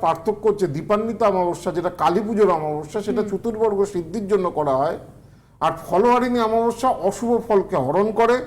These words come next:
Speaker 2: আচ্ছা।
Speaker 1: যে কোনো ধরনের অশুভ দোষকে হরণ করে, আপনার ফল পান, ফল,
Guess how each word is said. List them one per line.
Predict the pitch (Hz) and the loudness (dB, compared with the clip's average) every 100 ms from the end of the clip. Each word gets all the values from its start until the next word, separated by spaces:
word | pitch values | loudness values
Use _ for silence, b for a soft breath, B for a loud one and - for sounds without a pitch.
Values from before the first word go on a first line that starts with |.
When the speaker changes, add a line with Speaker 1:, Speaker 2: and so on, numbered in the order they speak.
| - - | -10 -18
Speaker 2:
আচ্ছা। | - - - - - - - | -20 -20 -20 -20 -20 -20 -12
Speaker 1:
যে | 135 175 | -2 2
কোনো | 208 214 | 4 6
ধরনের | 220 220 214 190 | 6 4 4 4
অশুভ | 175 220 208 156 | 2 0 2 4
দোষকে | 226 - 220 | 0 0 -2
হরণ | 165 180 220 | 0 0 0
করে, | 214 226 240 - - B B B | 0 0 -2 -6 -18 B B B
আপনার | 143 147 180 233 | 0 0 0 -2
ফল | 226 - 147 175 202 202 | -2 -8 0 6 6 6
পান, | 190 165 135 120 - - | 4 4 2 -4 -14 -2
ফল, | 170 | 2